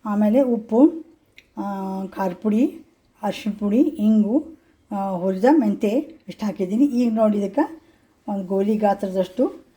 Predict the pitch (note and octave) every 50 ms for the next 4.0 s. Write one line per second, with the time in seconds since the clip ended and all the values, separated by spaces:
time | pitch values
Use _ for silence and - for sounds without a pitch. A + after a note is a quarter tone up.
0 | _ _ _ - F#3 G3+ G3 F3+ F3+ F3+ F3 F3 E3+ - - - F#3 E3+ E3 D3+
1 | E3 E3 G#3 C4+ D#4 D4 - - - _ _ _ - A#3 A3+ A3 - G#3+ G#3 G#3+
2 | - G#3+ G3+ G#3+ C#4 F4+ - - - - - - G#3 F#3+ - G#3+ A3 B3+ C4 G#3+
3 | - - - G3 G3 F#3 - - F3+ E3+ D3+ D3 D#3 D#3+ G3+ - - - -